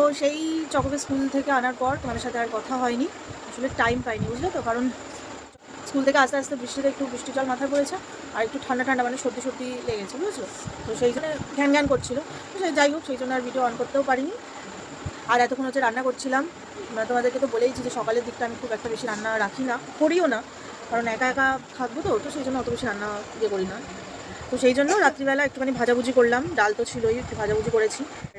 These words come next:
চকোর বাবার খাওয়া হয়ে গেছে, ওর বাবা খেয়ে দিয়ে সামনে ল্যাপটপ নিয়ে বসে পড়েছে। এবার হচ্ছে আমি, চকো আর আমার, আহ, শ্বশুর খাবো,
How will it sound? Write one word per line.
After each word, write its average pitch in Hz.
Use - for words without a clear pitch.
চকোর 247
বাবার 240
খাওয়া 247
হয়ে 254
গেছে, 254
ওর -
বাবা 226
খেয়ে 233
দিয়ে 294
সামনে 220
ল্যাপটপ 214
নিয়ে 240
বসে 220
পড়েছে। 254
এবার 233
হচ্ছে 247
আমি, 240
চকো 254
আর 311
আমার, 226
আহ, 196
শ্বশুর 277
খাবো, 208